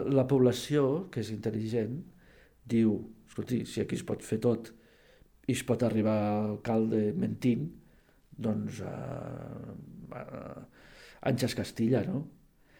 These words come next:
I llavors Barcelona, eh, s'ha degradat en aquest sentit. És, eh, té un turisme de, en general,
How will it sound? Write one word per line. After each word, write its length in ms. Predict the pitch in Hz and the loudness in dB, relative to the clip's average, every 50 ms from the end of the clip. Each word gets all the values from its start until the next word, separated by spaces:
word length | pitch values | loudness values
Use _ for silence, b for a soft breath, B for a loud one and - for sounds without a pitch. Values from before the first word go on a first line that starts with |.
| b b b b | b b b b
I 100 | - 127 | 0 2
llavors 320 | 123 120 113 123 127 117 117 | 4 4 6 6 4 4 4
Barcelona, 760 | 107 131 120 - - 135 120 117 131 139 139 139 135 131 151 - - - - - _ _ _ _ _ _ _ _ _ _ _ _ _ _ _ _ _ _ _ - b b b b b b b b - | 2 2 2 2 2 2 4 4 4 4 4 4 4 2 2 0 -2 -8 -16 -20 _ _ _ _ _ _ _ _ _ _ _ _ _ _ _ _ _ _ _ -16 b b b b b b b b 0
eh, 320 | - 131 120 113 110 110 110 | 2 4 4 4 6 4 4
s'ha 180 | 110 - 139 131 | 2 4 2 4
degradat 440 | 117 120 117 113 98 107 131 139 - | 4 4 4 4 4 4 4 4 2
en 160 | - - - | 0 0 0
aquest 240 | - - - - - | -2 -2 -4 -4 -6
sentit. 440 | 175 101 - - - - - - | -6 -6 -6 -6 -8 -8 -8 -6
És, 200 | 127 123 123 - - - - - b b b b b b b b b b b - | -6 -6 -6 -6 -10 -14 -16 -18 b b b b b b b b b b b -6
eh, 600 | - 120 117 110 110 113 110 110 110 110 110 107 - - | -4 -2 0 0 2 2 4 4 4 4 2 0 0 2
té 100 | - 139 | 4 4
un 120 | 135 131 | 4 4
turisme 540 | 127 135 135 123 131 131 117 - 113 110 110 110 107 110 107 101 - - - - - _ _ _ | 4 6 6 6 6 6 4 4 4 6 6 6 6 4 2 0 -2 -6 -12 -20 -20 _ _ _
de, 380 | - - 127 120 107 113 107 104 104 104 - 120 - | -14 -12 -10 -6 -4 -2 0 0 0 -2 -2 -4 -4
en 160 | 127 113 110 | -4 -4 -4
general, 600 | 101 120 107 107 107 104 110 - 120 117 113 113 | -2 0 0 2 2 2 4 4 4 2 2 0